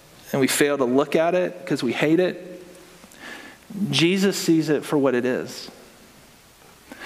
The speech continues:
And he sees us for who we have been. And at the moment of our greatest rebellion, before we'd even asked for forgiveness, two thousand years ago,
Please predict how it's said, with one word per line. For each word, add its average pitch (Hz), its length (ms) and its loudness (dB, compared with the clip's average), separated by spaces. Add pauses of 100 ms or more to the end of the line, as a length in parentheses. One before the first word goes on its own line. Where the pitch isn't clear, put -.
(140)
And 175 100 4
he 175 80 0
sees 170 240 2
us 170 380 0
for 151 160 0
who 151 440 2 (220)
we 143 120 2
have 135 180 0
been. 123 340 -2 (1800)
And 190 140 2
at 190 80 -4
the 175 100 2
moment 185 580 0
of 156 120 0
our 151 120 2
greatest 156 760 -2
rebellion, 131 1040 -2 (520)
before 156 340 2
we'd 156 180 2
even 175 460 2
asked 151 420 -4
for 160 140 0
forgiveness, 131 760 -4 (2000)
two 185 300 4
thousand 160 400 2
years 143 260 0
ago, 101 340 -2